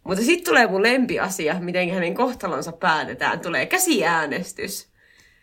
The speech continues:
Se vie nää kaikki brunssille ja sit se on se, että "Nyt käsiäänestys, saanko minä synninpäästön?" Ja kukaan ei nosta kättä. Ja mä oon se, että näinkö näitä asioita? Että tää on ihan kuin, ö, peruskoulun nelosluokalla, miten asioita hoidetaan.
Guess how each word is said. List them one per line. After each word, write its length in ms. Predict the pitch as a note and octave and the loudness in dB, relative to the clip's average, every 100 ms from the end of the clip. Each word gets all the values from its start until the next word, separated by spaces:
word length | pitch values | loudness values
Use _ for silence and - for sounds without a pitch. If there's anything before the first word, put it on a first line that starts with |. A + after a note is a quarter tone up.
| _ _ | _ _
Se 300 | - A3 F3+ - | 0 2 2 2
vie 180 | B3 | 4
nää 160 | A3+ F#3 | 6 4
kaikki 280 | F3 E3+ F3 | 2 -4 -8
brunssille 680 | F#3 G#3 A3+ A#3 - B3 B3+ | -2 0 0 0 0 2 0
ja 160 | - | -2
sit 160 | G#3 G3+ | -4 -2
se 100 | F#3+ | -2
on 80 | F3+ | 0
se, 80 | |
että 140 | E3 - | -2 -2
"Nyt 180 | B3 C#4 | -2 -2
käsiäänestys, 680 | C4+ C4 F3 E3+ F3+ F3+ | -2 0 2 2 0 -2
saanko 260 | - C#4 C4+ | 2 2 2
minä 220 | F#3 D#3 | 0 -2
synninpäästön?" 800 | F3 A3 A3+ F3+ E3 E3 G3+ G3 | 0 0 0 0 2 2 0 -2
Ja 100 | - | -4
kukaan 380 | F#3 G3 F3 D3 | -4 0 2 2
ei 160 | A#2 | 0
nosta 280 | A#2+ F3 - | -2 -4 -6
kättä. 460 | D#3 D3 - B2+ - - - _ _ _ | -6 -8 -4 -6 -6 -16 -20 _ _ _
Ja 80 | G3 | -6
mä 60 | G#3 | -4
oon 120 | A3 | -4
se, 60 | G#3 | -6
että 120 | G3 | -2
näinkö 280 | D#4+ D4 G#3 | 0 2 0
näitä 240 | E3 - | -2 -2
asioita? 340 | F3 E3+ C3+ - | -6 -4 -6 -6
Että 140 | G3 G3 | -8 0
tää 120 | C#4+ | 0
on 60 | |
ihan 260 | C4+ B3 F#3+ | 2 2 2
kuin, 260 | D#3+ D#3 - _ _ _ _ - | -2 -6 -12 _ _ _ _ -2
ö, 160 | F3 E3+ | 0 2
peruskoulun 720 | G#3 F#3+ F3+ - D3+ E3 - | 2 2 0 -2 0 0 -2
nelosluokalla, 760 | G3+ F#3 C3 - F#2+ G#2 A2 A2 | 0 0 0 -4 -8 -6 -4 -2
miten 340 | G#3 - C3+ | -2 -2 -2
asioita 400 | - F3+ B2+ C3+ | 0 0 0 -2
hoidetaan. 540 | E3+ A#2+ - F#3 G#2+ | -2 -2 -4 -2 -2